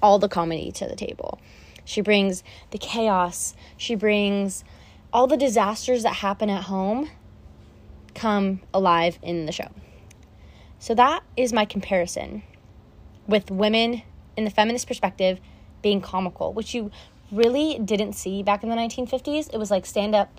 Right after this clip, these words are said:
comedy, like, men. Like, we j-, recently just watched those, um, stand-up comedies. We did the discussion forum post about them,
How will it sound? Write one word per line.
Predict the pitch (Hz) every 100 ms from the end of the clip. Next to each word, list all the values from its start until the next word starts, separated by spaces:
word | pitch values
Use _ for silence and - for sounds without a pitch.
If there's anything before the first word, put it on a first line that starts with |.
| - -
comedy, | 190 190 190
like, | 180 180
men. | 180 175 214 233 - - - -
Like, | 220
we | 208 208 202
j-, | 185
recently | 208 208 220 208
just | 185 190 -
watched | 196 196 - -
those, | 202 185 180 180
um, | 175 170 156 - 185 - - - - - -
stand-up | - 254 240 233 -
comedies. | 214 214 220 220 208 - - - - 202
We | 214
did | 220
the | 220
discussion | 196 196 - 185 202 190
forum | - 180
post | 196 196 -
about | 226 220 226
them, | 254 302